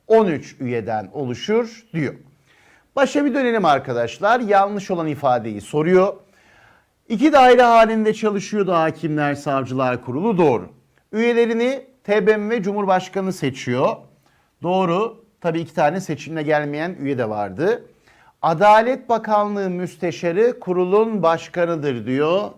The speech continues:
Eyvah, burası yanlış oldu. Niye? Çünkü Adalet Bakanı Hakimler Savcılar Kurulu'nun başkanıydı.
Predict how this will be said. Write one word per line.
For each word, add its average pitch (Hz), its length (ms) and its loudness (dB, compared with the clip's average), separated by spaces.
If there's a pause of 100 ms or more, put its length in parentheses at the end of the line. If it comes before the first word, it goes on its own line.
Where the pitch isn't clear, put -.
(140)
Eyvah, 113 500 -6 (120)
burası 107 300 -10
yanlış 123 460 -2
oldu. 101 360 -10
Niye? 170 360 -2 (560)
Çünkü 226 560 -6
Adalet 151 680 2
Bakanı 202 540 0 (340)
Hakimler 147 680 0
Savcılar 120 640 -2
Kurulu'nun 113 360 -8
başkanıydı. 180 840 0